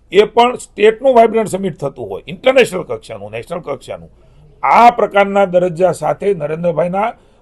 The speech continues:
માર્ગદર્શન નીચે, માનીય ભૂપેન્દ્રભાઈના વડપણ નીચે અને હર્ષભાઈના સહયોગથી સમગ્ર અમારા અલગ અલગ વિભાગો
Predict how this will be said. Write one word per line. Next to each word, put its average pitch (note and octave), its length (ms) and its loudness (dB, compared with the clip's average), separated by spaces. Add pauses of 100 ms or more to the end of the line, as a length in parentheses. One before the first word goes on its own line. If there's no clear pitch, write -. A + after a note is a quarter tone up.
માર્ગદર્શન D#3 600 -2
નીચે, G3 440 -2 (720)
માનીય D#3 260 -4
ભૂપેન્દ્રભાઈના G3+ 840 0 (600)
વડપણ F3 460 2
નીચે G#3 460 0 (1000)
અને E3 400 -2 (840)
હર્ષભાઈના E3+ 480 2
સહયોગથી F3 720 4 (360)
સમગ્ર A3+ 680 4 (160)
અમારા F#3 240 2
અલગ G3 200 6
અલગ G3 220 4
વિભાગો F#3 640 4